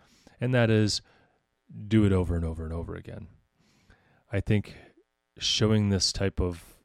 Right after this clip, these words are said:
persistence that you are not going to solve their problem is the only way to allow them to take ownership of this problem, and then they start getting creative. Remember, creative, creativity and problem solving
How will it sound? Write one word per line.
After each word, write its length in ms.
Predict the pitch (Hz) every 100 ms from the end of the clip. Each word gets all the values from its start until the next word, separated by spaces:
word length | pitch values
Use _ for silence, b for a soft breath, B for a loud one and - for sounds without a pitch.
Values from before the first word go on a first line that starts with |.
| _ _ _ _ _ _ _ _ _
persistence 880 | - - - 110 - 120 120 - - _ -
that 260 | 95 92 -
you 280 | - 95 101
are 140 | 95
not 180 | 90 87
going 220 | - 87
to 140 | - 92
solve 380 | - 87 95 101 _ -
their 360 | 95 92 92 - _ _ _ - -
problem 480 | - 90 98 120 - _ _ _ _ b b b b b b b b _ -
is 680 | 110 107 104 101 98 92 - - -
the 160 | 104 107
only 240 | 110 117
way 160 | 107 101
to 380 | - 101 95
allow 320 | 101 92 87 87
them 180 | 87
to 180 | 87 -
take 240 | - - -
ownership 540 | 107 143 131 - - 95
of 80 |
this 160 | 90 -
problem, 500 | - 85 82 85 87
and 180 | - 90
then 120 | 90
they 80 | 87
start 240 | - 85
getting 180 | - 80
creative. 400 | 80 90 85 82
Remember, 320 | 90 95 95
creative, 580 | 87 101 98 101 101 92 -
creativity 500 | - 104 - 104 101
and 140 | 92 87
problem 340 | 95 92 90
solving 460 | - 90 85 85